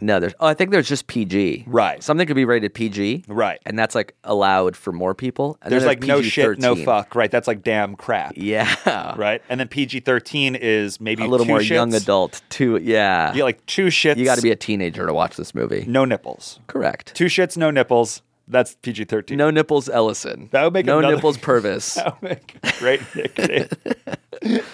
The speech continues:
Speaker 2: No nipples Purvis Ellison.
Speaker 1: But it's hard to attach your nickname to a number, 'cause, like,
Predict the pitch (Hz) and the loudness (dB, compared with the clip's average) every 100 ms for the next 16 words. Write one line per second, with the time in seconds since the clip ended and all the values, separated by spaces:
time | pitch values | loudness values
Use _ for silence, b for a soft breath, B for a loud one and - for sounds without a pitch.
0 | - 165 160 160 143 - 131 - 123 123 | -8 -2 -2 -2 -4 -4 -4 0 0 0
1 | 127 110 107 113 101 - 147 175 - 381 | 0 0 0 -4 -10 0 0 2 0 2
2 | 190 139 - 135 131 113 107 101 104 90 | 2 0 0 0 0 0 -2 -2 -4 -2
3 | 90 80 80 58 58 - 120 123 - | -4 -2 -2 -2 -4 -4 -2 -2 -2